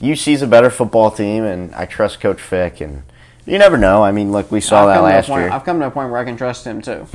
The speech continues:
Speaker 1: Uh, last year we had some scares against some bad football teams, but I got a feeling we're, they're gonna come out focused.
Speaker 2: Some. <laughs>
Speaker 1: I feel confident with this group defensively. Um, I think they'll do, you know, they're, they're going to,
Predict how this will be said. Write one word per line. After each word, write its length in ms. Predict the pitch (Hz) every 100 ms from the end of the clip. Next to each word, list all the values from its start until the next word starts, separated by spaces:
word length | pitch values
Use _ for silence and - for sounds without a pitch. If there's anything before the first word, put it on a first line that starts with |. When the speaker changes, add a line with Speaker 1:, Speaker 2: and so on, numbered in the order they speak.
| -
Speaker 1:
Uh, 260 | - 107 76 50 50
last 360 | 107 110 -
year 120 | 107
we 100 | 101 98
had 120 | 95
some 140 | 92
scares 520 | 90 - 101 98 98 92
against 320 | 90 92 -
some 140 | 85
bad 260 | 82 87 85
football 380 | - 87 92 87
teams, 360 | - 87 85
but 300 | 78 82 78 - - - 135 - _ _
I 120 | -
got 140 | 151 151
a 40 |
feeling 440 | - 127 123 117 101
we're, 180 | 104
they're 160 | 90 110
gonna 140 | 113
come 200 | 107 107
out 220 | 107 104 -
focused. 360 | 98 92 98
Speaker 2:
Some. 260 | - 123 - - -
<laughs> 20 | 165 -
Speaker 1:
I 80 | 101
feel 280 | - 139
confident 640 | 107 - 110 104 107 104 95
with 100 | 90
this 180 | 98
group 360 | - 95 95 95
defensively. 760 | 95 - 90 85 82 80 82 85 _ -
Um, 580 | 80 80 76 73 76 73 - _ - _ _ _ _ _ _ -
I 60 |
think 200 | 87 87
they'll 120 | 95 87
do, 220 | 90 82
you 160 | 82 87
know, 180 | 82
they're, 280 | 80 82 76 - _ - -
they're 140 | 87
going 380 | 87 92 92 87
to, 300 | 87 85